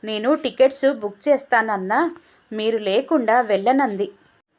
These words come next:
అయినా కొన్నాళ్ళు దూరంగా ఉంచాలనే అంజు నేను ఇలా మిమ్మల్ని కలవకుండా ఉంచాం,"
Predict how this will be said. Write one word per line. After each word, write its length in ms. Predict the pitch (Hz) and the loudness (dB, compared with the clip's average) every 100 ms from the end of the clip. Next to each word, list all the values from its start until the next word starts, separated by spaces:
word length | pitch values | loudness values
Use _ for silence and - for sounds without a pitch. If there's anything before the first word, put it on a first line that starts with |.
| _ _ _ _ 226 | _ _ _ _ 0
అయినా 460 | 214 254 269 254 | 0 2 2 2
కొన్నాళ్ళు 560 | 302 262 226 220 202 285 | 2 0 2 0 0 0
దూరంగా 580 | 202 208 208 269 269 285 | 0 0 2 2 2 0
ఉంచాలనే 720 | 226 196 269 269 254 226 - _ _ _ _ 214 | -2 -2 0 2 0 -2 -6 _ _ _ _ 0
అంజు 340 | 202 185 220 | 0 0 0
నేను 480 | 311 285 247 226 226 | 0 0 -4 -4 -4
ఇలా 340 | 254 214 214 | -6 -2 -2
మిమ్మల్ని 500 | 220 196 196 208 202 | -2 -6 -4 -6 -6
కలవకుండా 840 | 247 240 190 208 262 269 208 226 262 | -4 -2 0 0 0 -2 0 0 0
ఉంచాం," 380 | 220 196 185 | -2 -6 -6